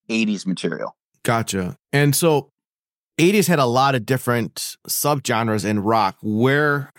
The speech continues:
Speaker 2: do you guys kind of fall in? Like, what kind of bands would you say you cover?
Speaker 1: For us, it's, you know, it's basically Journey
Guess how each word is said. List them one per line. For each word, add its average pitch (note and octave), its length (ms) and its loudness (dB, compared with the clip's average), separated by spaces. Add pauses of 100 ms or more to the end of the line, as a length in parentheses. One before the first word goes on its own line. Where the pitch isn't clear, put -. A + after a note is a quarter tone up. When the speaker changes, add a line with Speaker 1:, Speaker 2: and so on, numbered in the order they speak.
Speaker 2:
do A#2+ 120 0
you C3+ 100 6
guys A2 220 0
kind F#2+ 160 -2
of F#2 80 -4
fall F#2+ 400 0
in? F#2 180 0
Like, G2 240 -2
what B2 180 0
kind C3 220 0
of A2 240 -4 (420)
bands A2 300 0
would G2+ 140 0
you G#2+ 180 2
say - 240 -2
you G2+ 240 2
cover? - 480 -6 (840)
Speaker 1:
For C#3+ 180 4
us, G3 460 0
it's, C#3+ 240 4
you D3 80 8
know, C3+ 200 4
it's - 200 2
basically B2+ 1000 0 (880)
Journey A#2 680 0